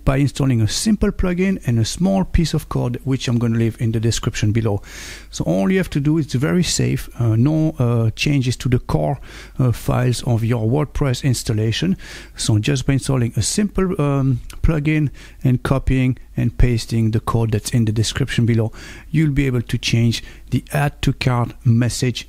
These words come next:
on your button. So let's see how we can do that.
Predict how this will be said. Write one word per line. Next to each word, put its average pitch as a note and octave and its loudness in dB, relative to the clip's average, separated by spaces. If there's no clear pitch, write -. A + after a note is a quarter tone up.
on A2 0
your G#2 4
button. G2+ -2
So G#2+ -4
let's D#3 -2
see C#3+ -2
how B2 -2
we A2+ 2
can G2 -2
do F#2+ -4
that. - -12